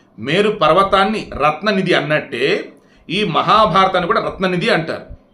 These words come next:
సముద్రంలో రత్నాలు ఎన్నో ఉంటాయి అన్నాడు. సకల సంపదలు, భూమి మీద లేనటువంటి ఎన్నో గొప్పవి సముద్రంలో దొరుకుతాయి మనకి. మేరు పర్వతం అన్నప్పుడు కూడా తెలుసు కదా, మొత్తం బంగారంతో అన్నట్టు, like అలా.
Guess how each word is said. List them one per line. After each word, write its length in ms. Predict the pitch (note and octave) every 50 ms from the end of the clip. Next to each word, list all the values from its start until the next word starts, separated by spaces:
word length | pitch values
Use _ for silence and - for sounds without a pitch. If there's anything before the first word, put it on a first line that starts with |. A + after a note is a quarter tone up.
| _ _ - - - -
సముద్రంలో 460 | - C#3+ D#3 E3+ F3 G3 G3+ F#3+ F#3+
రత్నాలు 440 | F3 D3+ C#3+ C#3+ - F3+ F#3 F3+ D#3+
ఎన్నో 220 | D#3 D#3 E3 F#3+
ఉంటాయి 280 | F#3 F#3 F3+ E3 E3+ E3
అన్నాడు. 200 | D3 D3 B2 -
సకల 280 | - F3 E3+ - E3+ D#3+
సంపదలు, 640 | D#3+ D3+ D3 D#3+ F3+ F3+ D3+ - - - - - - - - -
భూమి 380 | G2 G2 B2+ D3+ F#3 G#3 G#3 G#3+
మీద 200 | A3+ A3 G3 G#3
లేనటువంటి 380 | G3+ G3+ G3 F#3+ F#3+ F#3 E3+
ఎన్నో 580 | D#3 E3 F#3 G3 G3+ A3 A#3 A3+ G#3+ F3 B2 B2+ D#3+
గొప్పవి 640 | E3 E3 E3+ F#3+ G3 F3+ E3 E3 F3 F3+ F3+ - - -
సముద్రంలో 320 | D3+ D#3 D3+ D#3+ E3+ F3
దొరుకుతాయి 300 | D#3 C#3+ C#3 B2+ C#3 A#2+
మనకి. 200 | G#2+ F#2+ F2+ - - _ _ _ _ - _ - - - - _ -
మేరు 260 | - D3+ F#3+ A3 G#3+
పర్వతం 320 | G#3 G3+ F#3 F3 E3+ E3+ F3+
అన్నప్పుడు 280 | F3 F3 F3+ F3 F3+
కూడా 120 | F3+ F#3 F#3
తెలుసు 220 | G#3 G#3 G3+ G#3
కదా, 140 | A3+ G#3+ D#3
మొత్తం 380 | D3+ D#3+ D#3 - - - D#3+ -
బంగారంతో 460 | C3+ D3 D#3 D#3+ D#3 D#3 D#3+ D#3 D3+
అన్నట్టు, 300 | C3+ A#2 G#2+ F#2+ - A#2
like 200 | B2 B2+ B2+ B2+
అలా. 120 | G2 -